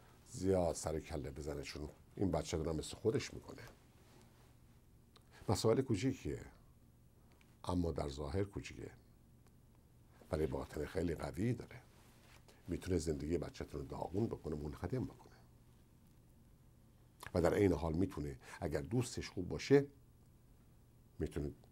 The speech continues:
بچهٔ شما رو هم ببره بالا. فرقی نمی‌کنه. دوستی که در خانوادهٔ شما هست که با این سن و سال هستیم،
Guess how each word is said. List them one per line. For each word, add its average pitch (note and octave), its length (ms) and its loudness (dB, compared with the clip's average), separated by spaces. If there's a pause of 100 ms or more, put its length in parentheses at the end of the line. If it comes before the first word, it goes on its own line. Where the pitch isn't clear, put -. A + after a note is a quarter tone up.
(120)
بچهٔ C#2 260 -4
شما C#2+ 260 -4
رو C#2+ 100 -4
هم C2+ 100 -6 (440)
ببره D2+ 220 0
بالا. D2+ 320 -2 (1200)
فرقی E2 260 4
نمی‌کنه. B2+ 360 0 (420)
دوستی D#2+ 420 2
که E2+ 140 0
در D#2+ 100 4
خانوادهٔ D#2 440 2
شما D#2+ 260 0
هست D2+ 100 -2
که F2 60 -6
با E2 80 2
این G#2+ 100 4
سن - 160 2
و F2+ 100 4
سال E2 220 2
هستیم، G#2+ 340 2